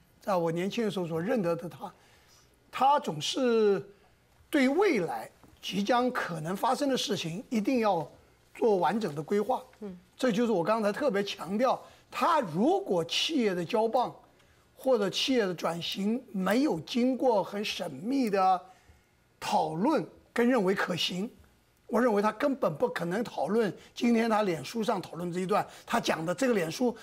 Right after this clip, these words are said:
Speaker 1: 他完全只字不提企业，他脸书上只字不提他这些公司未来的运作，他完全提到国家，提到政治，未来该怎么做，国家应该给人民什么样的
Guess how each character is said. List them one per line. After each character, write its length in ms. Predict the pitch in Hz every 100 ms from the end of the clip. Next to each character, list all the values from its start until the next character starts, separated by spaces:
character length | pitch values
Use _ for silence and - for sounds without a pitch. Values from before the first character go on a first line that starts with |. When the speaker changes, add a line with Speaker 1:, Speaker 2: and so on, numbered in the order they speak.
| -
Speaker 1:
他 140 | - 233
完 280 | 202 190
全 300 | 294 - 233
只 240 | 226 302 320
字 180 | - 403
不 180 | - 196
提 180 | 175
企 240 | 175 - 208
业， 180 | 165 - _ _ _ _ _ _ _ - - - -
他 160 | 269
脸 220 | 285 202
书 100 | 180
上 240 | 254 294 240
只 300 | - 320 349
字 180 | 349 285
不 160 | 240
提 560 | - - 202 226 262 269 - - -
他 260 | - 226 240
这 180 | 208 208
些 140 | 196
公 240 | 214 240 254
司 420 | - 262 262 247 - -
未 240 | 277 240
来 180 | 170 180
的 60 | 208
运 200 | 208 175
作， 180 | 190 160 - -
他 140 | -
完 180 | 359 339 403
全 140 | 415
提 220 | - 277
到 160 | 339 220
国 260 | - 214
家， 340 | 240 330 349 359 - - _
提 220 | - 208
到 160 | 269 -
政 260 | 415 285
治， 340 | 180 294 208 - - -
未 160 | 302
来 120 | 233
该 160 | 226 254
怎 100 | 190
么 120 | 170
做， 320 | 180 269 175 - -
国 220 | - 220
家 360 | 254 311 311 320 - -
应 160 | 294 269
该 140 | 277
给 140 | 220 180
人 140 | 185
民 160 | 214 208
什 140 | 160
么 80 | 180
样 140 | 202
的 380 | 180 175 170